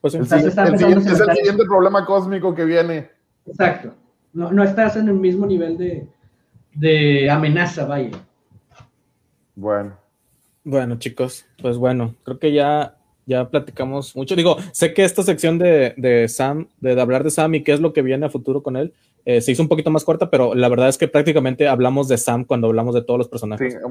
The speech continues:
Speaker 2: veníamos, veníamos platicando de él constantemente.
Speaker 1: Entonces, eh, pues como que también no, no había mucho más que contar al respecto. A ver, vamos a leer este último mensaje de, de Gustavo.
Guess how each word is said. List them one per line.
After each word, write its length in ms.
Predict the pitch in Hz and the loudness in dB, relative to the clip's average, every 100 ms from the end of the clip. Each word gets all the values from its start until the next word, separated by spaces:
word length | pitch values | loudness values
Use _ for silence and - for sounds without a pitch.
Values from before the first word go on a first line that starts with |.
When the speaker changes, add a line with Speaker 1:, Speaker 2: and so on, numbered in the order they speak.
| 120 131 | 0 2
Speaker 2:
veníamos, 380 | 131 143 151 160 | 2 2 0 -2
veníamos 300 | 135 135 147 | 0 0 0
platicando 460 | 139 127 127 135 131 | -2 -2 0 0 2
de 80 | 131 | 0
él 60 | |
constantemente. 680 | 127 117 127 127 117 113 110 - - _ - | -2 -6 -6 -6 -8 -10 -12 -18 -20 _ -16
Speaker 1:
Entonces, 560 | 123 127 127 139 127 - | -6 -4 -2 -2 -2 -2
eh, 300 | 123 113 110 | 0 2 0
pues 140 | 117 | -6
como 180 | 123 120 | -4 -2
que 80 | 117 | -2
también 500 | 120 120 127 131 127 131 | -2 -2 -2 -4 -8 -8
no, 380 | 120 120 117 | -6 -4 -4
no 100 | 120 | 0
había 160 | 131 151 | 2 4
mucho 240 | 151 156 | 2 2
más 220 | 143 143 - | 0 0 -4
que 100 | 139 | -8
contar 360 | 127 117 120 | -6 -4 -2
al 60 | 117 | -4
respecto. 500 | 107 113 - 113 120 - | -6 -10 -12 -16 -14 -4
A 60 | |
ver, 80 | 127 | 0
vamos 180 | 139 156 | 2 4
a 40 | |
leer 180 | 139 135 | 4 4
este 160 | 139 139 | 2 0
último 260 | 139 143 | 0 -2
mensaje 360 | 123 113 120 151 | -4 -6 -4 -2
de, 200 | 117 - | -2 -4
de 120 | 117 | -6
Gustavo. 380 | 110 - 151 | -4 -2 -2